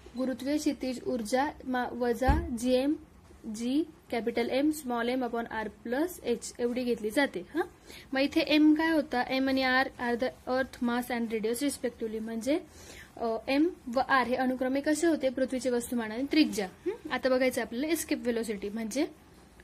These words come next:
अ, मुक्तिवेग. We have seen that when a ball thrown upwards, its velocity decreases because of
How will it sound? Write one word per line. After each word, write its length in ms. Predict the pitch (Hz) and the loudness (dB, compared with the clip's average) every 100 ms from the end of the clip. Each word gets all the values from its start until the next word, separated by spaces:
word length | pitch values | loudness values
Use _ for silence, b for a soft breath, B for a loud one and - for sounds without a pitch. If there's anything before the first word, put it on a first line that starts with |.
| - | -12
अ, 300 | 226 220 214 254 | -8 -6 -6 -2
मुक्तिवेग. 520 | 262 - 247 202 180 - B B B 233 | -2 -2 -4 -4 -4 -8 B B B -12
We 180 | 220 294 | 2 4
have 180 | 320 311 | 6 4
seen 240 | 320 311 294 | 6 6 6
that 160 | 269 262 254 | 4 2 2
when 140 | 269 | 2
a 80 | 269 | 2
ball 300 | 240 240 262 - | 4 2 2 2
thrown 240 | 277 262 254 | 2 2 2
upwards, 520 | 247 220 240 240 247 | -4 -2 0 0 -2
its 200 | 247 214 | -6 -2
velocity 420 | 247 240 247 247 | 0 0 0 -2
decreases 460 | 233 240 233 233 240 | -2 -4 -4 -2 -4
because 360 | 226 226 240 | -4 -2 -2
of 100 | 233 | -2